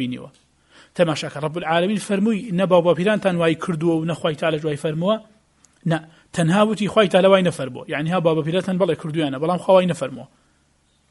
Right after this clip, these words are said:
«قل إن الله لا يأمر بالفحشاء.» خوای تعالا فەرمان ناکە بە خراپە بە فەحشا. ولا يرضى لعباده الكفر. وڕازی نابێ عەبدەکانی کوفر بکەن. وەکو فەرمێ: «إن تكفروا فإن الله غني عنكم ولا يرضى لعباده الكفر.»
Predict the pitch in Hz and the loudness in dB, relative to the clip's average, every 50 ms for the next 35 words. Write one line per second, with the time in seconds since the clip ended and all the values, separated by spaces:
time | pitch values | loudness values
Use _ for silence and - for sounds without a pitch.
0 | _ _ _ _ _ _ _ _ - 160 190 202 180 185 190 208 196 202 208 226 | _ _ _ _ _ _ _ _ -12 -8 -4 -4 -2 0 2 2 2 4 4 2
1 | 233 247 226 190 180 165 156 151 - - - - - - 143 127 - - _ _ | 2 2 0 0 0 -2 -4 -4 -6 -8 -10 -10 -8 -6 -6 -6 -8 -10 _ _
2 | _ _ _ _ _ _ - - 147 139 - 190 180 165 175 170 208 208 220 202 | _ _ _ _ _ _ -8 -8 -6 -2 0 0 0 0 0 0 2 2 0 0
3 | 170 165 147 143 - 151 135 - - 143 135 - - 151 - - - 170 - - | 0 -2 -4 -4 -6 -6 -8 -8 -8 -12 -12 -12 -12 -12 -12 -12 -12 -14 -14 -16
4 | _ _ _ _ _ _ _ _ _ _ _ _ _ _ _ _ _ _ _ _ | _ _ _ _ _ _ _ _ _ _ _ _ _ _ _ _ _ _ _ _
5 | _ _ _ _ _ _ _ _ _ _ _ _ _ _ - - - - - - | _ _ _ _ _ _ _ _ _ _ _ _ _ _ -20 -20 -20 -20 -20 -2
6 | - - 165 170 190 202 254 262 208 220 202 175 175 160 151 151 147 143 131 123 | 4 6 8 10 10 10 10 10 10 8 6 6 6 4 0 2 2 0 0 -2
7 | 117 127 127 - - 127 - - - - - 156 156 160 170 160 165 214 226 247 | -4 -8 -10 -12 -14 -18 -18 -18 -20 -12 -8 0 4 4 4 4 4 2 2 4
8 | 226 196 160 139 143 135 135 127 - 143 135 135 - - - - 135 123 - - | 4 4 4 2 2 0 -2 -8 -6 -6 -8 -8 -10 -12 -14 -14 -14 -14 -14 -12
9 | 131 170 151 143 170 156 - - 151 165 190 196 196 - _ _ _ _ _ _ | -10 -10 -6 -4 -4 -4 -4 -4 -4 -4 -4 -6 -6 -12 _ _ _ _ _ _
10 | _ _ _ _ _ _ _ - 180 160 165 196 175 - - 214 226 226 175 180 | _ _ _ _ _ _ _ -2 -2 0 0 -2 -2 -2 0 -2 -2 -2 -2 -4
11 | 170 175 156 160 175 190 196 180 185 220 240 262 269 247 269 262 - - - 143 | -6 -4 -4 -4 -2 0 0 0 2 2 2 0 2 2 2 0 0 -2 -6 -6
12 | 139 143 147 151 143 143 135 135 131 135 135 135 131 127 127 131 127 - 135 131 | -4 -4 -4 -4 -4 -4 -6 -8 -10 -10 -8 -6 -6 -6 -6 -6 -10 -10 -10 -10
13 | 131 135 131 131 127 131 110 - 147 - - 147 - - - | -10 -10 -10 -10 -12 -12 -14 -16 -16 -16 -16 -16 -14 -16 -16